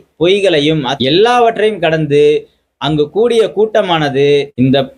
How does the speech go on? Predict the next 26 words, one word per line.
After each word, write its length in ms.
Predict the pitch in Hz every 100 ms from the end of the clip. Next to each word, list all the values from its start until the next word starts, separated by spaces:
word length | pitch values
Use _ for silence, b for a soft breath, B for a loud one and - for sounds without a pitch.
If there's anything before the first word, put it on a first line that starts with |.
| -
அவதூறுகளுக்கெல்லாம் 920 | 143 196 220 185 175 165 156 151 143
பதிலடி 360 | 135 170 185 175
கொடுத்து 320 | 147 143 151
விட்டது 240 | 139 135
என்பதுதான் 520 | 135 127 123 127 135
நிதர்சனமான 600 | 123 135 131 131 123 120 123
உண்மை. 340 | 107 104 104 95 _ _ _ _ _ 147
ஏன் 300 | 208 294 277
மதுவை 380 | 214 220 262 247
ஒழிக்க 320 | 208 214 226
வேண்டும் 300 | 214 208 196
என்று 220 | 185 202 220 208
சிலர் 300 | 165 180 170
வந்து 220 | 156 170 170
கேள்வி 240 | 139 151 151
கேட்கிறாங்க. 400 | 139 127 123 123 107
மது 320 | 143 180 269
வந்து 360 | 254 220 202 233 269 269 _ _ -
ஒரு 140 | 165 151
தேசிய 360 | 196 254 247 240
பிரச்சனை 380 | 190 180 185 185
என்பதை 380 | 170 160 165 190
சிலர் 340 | 175 170 160 147
புரிந்து 280 | 160 180
கொள்ள 160 | 156 139
வேண்டும். 300 | 123 110 101